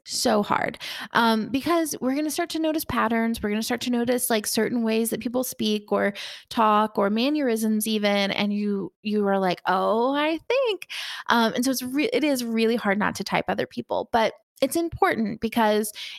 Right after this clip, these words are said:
it is motivation based. And like I said, so many people in my life thought I was a two or a one, and I would love to have two or one problems. And if those people in my life let me believe I was a two or a one, if I had gone on with that, then I wouldn't have improved. And,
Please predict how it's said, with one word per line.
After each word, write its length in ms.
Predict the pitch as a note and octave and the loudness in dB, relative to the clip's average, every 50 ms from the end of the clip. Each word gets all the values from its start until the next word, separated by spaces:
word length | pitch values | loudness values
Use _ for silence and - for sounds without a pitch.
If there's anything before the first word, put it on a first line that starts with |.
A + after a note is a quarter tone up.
| - - | -4 -2
it 120 | - G#3+ | -2 0
is 240 | D3 G#3+ C4 C4 C4 | 0 0 0 0 0
motivation 640 | B3 A3+ A3 G#3+ G#3+ G#3+ G3+ G#3 G#3 - C#4+ D4 | 0 0 0 0 0 0 0 -2 0 -2 -2 -2
based. 420 | C#4+ D#4 E4 F4 F#4 F4+ - - - | -2 0 0 -2 -2 -4 -6 -6 -2
And 100 | - B3+ | -2 0
like 160 | B3+ B3+ B3+ C4+ | 0 0 2 0
I 80 | C4 | 0
said, 280 | C4 - C4+ A#3+ A3 - | 2 2 0 0 0 -2
so 260 | - - A#3+ A3+ A#3+ | -2 0 0 0 2
many 160 | C#4 D#4 F4 | 0 0 0
people 220 | D4+ D#4 - C#4 C4 | 0 0 0 0 0
in 80 | B3 | 2
my 120 | A#3+ A3+ G#3 | 2 2 2
life 280 | F#3+ F#3+ G3 A#3+ - | 2 2 2 0 0
thought 140 | - G#3+ G3+ | 2 2 2
I 120 | G3+ G3 | 4 2
was 120 | G3 G3+ G3+ | 2 2 0
a 40 | F#3+ | 0
two 220 | - - A3 G#3 | 0 0 2 2
or 120 | G3 F#3+ | 4 4
a 100 | F#3 F3+ | 4 4
one, 420 | F#3 F3+ F3 E3+ F3+ A3 C4 E4+ F#4 - - - - - - - _ - | 4 2 2 2 2 0 0 -2 -4 -8 -10 -10 -10 -12 -12 -8 _ 0
and 240 | A#3+ B3 A#3+ B3 - - | 2 2 2 2 0 0
I 120 | B3+ D#4+ | 0 0
would 180 | F4+ A4 A4 E4+ | 0 0 0 0
love 400 | C#4 A#3+ A3+ G#3+ A3 B3+ C#4 C4+ | 0 0 2 2 2 0 0 -2
to 80 | C#4 | -4
have 260 | - - G3+ F#3+ - | -2 -2 -4 -4 -4
two 140 | - - - | -4 -4 -2
or 140 | - - G#2+ | -2 -2 -2
one 180 | - - - C4 | -2 -4 -6 -4
problems. 540 | - - - - - - - - C4+ B3 - - | -4 -4 -4 -4 -4 -4 -4 -4 -4 -4 0 0
And 120 | C4+ C#4 | 2 2
if 140 | C4+ C4 - - - - - - - | 2 -2 -4 -12 -14 -14 -8 -2 0
those 200 | C4 D4 E4 - | 2 2 2 2
people 240 | F#4 F4+ F4+ F4 E4+ | 0 0 2 2 2
in 80 | E4 | 2
my 140 | D#4 D4+ D4 | 2 2 2
life 320 | D4 C#4+ C#4+ C#4+ C#4+ - | 2 2 2 0 0 -2
let 300 | A#3+ A#3 A#3 A#3 A#3+ - | -2 0 2 2 0 0
me 200 | - D4 D4+ D4+ | -2 -2 -2 0
believe 360 | C4 C4 B3+ A#3+ A#3+ A#3+ B3 B3+ | 0 0 0 0 0 0 0 0
I 100 | B3+ C4 | 0 0
was 100 | B3 B3+ | 0 -2
a 60 | B3 | -4
two 200 | - - C#4+ B3+ | -2 -2 0 0
or 140 | B3+ C4 C4 | 2 2 4
a 80 | B3+ | 4
one, 420 | B3+ C4 B3+ B3+ B3+ C4 C4 C4+ - - - - - - - | 4 4 4 4 4 2 2 0 -2 -6 -12 -14 -10 -4 0
if 140 | A3 A3 - | 0 2 2
I 160 | - A3 A#3+ | 2 2 4
had 200 | B3+ B3 A3+ A3 | 2 0 0 2
gone 260 | A#3 G#3+ G#3+ G#3+ A3 | 2 4 4 4 4
on 200 | G#3+ G#3+ A3 A3 | 4 4 4 4
with 160 | A3 A3+ - | 2 0 0
that, 320 | - A#3 A3 G#3+ G#3 - - - | 2 2 4 4 2 0 0 0
then 140 | B3 A#3+ A#3+ - | 2 2 2 2
I 120 | A#3+ B3+ | 2 2
wouldn't 200 | C4+ D4 - C4+ C4 | 2 2 0 0 0
have 80 | A#3+ | 0
improved. 840 | A#3+ A3+ A3 - F3 - G#3 G#3 G#3+ A3+ A#3+ C4 C#4+ D#4+ D#4 - - - | 0 0 -2 -4 -2 0 0 2 2 0 0 -2 -2 -4 -6 -6 -4 -2
And, 240 | C4 A#3 A3 G#3+ | -2 0 0 -2